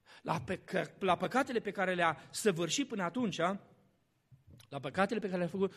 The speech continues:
l-a mai adăugat și aceasta, lăcomia aceasta de avere, care a început cu o poftă, și cum spune Iacov, pofta odată zămislită dă naștere păcatului.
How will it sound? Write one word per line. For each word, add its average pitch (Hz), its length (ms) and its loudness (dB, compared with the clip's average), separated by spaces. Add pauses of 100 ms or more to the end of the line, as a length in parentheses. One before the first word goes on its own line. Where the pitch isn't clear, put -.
(100)
l-a - 80 2
mai 185 120 8
adăugat 175 360 4
și - 100 -2
aceasta, 151 360 -4
lăcomia 196 440 6
aceasta 185 320 0
de 165 60 0
avere, 151 320 2 (180)
care 285 220 6
a 262 80 8
început 240 440 2
cu 339 120 2
o 349 120 10
poftă, 170 680 2 (280)
și - 120 -6
cum 202 160 0
spune 226 260 2
Iacov, 202 400 6
pofta 214 540 8 (500)
odată 180 760 6
zămislită 202 680 4
dă 180 140 8
naștere 226 640 8 (440)
păcatului. 185 760 0